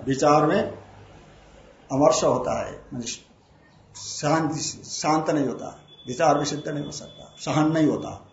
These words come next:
असहन होता है, विचार से सिद्ध नहीं कर सकते। सह धातु तितिक्षा अर्थ में, सहन करने अर्थ में है, मर्षण अर्थ में, किंतु अस-, अस-, असहम मान कहा, अस-,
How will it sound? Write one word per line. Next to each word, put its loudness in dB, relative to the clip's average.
असहन -4
होता -12
है, -18
विचार 0
से -2
सिद्ध -8
नहीं -4
कर -8
सकते। -18
सह 2
धातु 0
तितिक्षा 0
अर्थ 0
में, -4
सहन 2
करने 2
अर्थ 0
में -10
है, -12
मर्षण -6
अर्थ -10
में, -12
किंतु -6
अस-, -6
अस-, -4
असहम -4
मान -6
कहा, -14
अस-, -6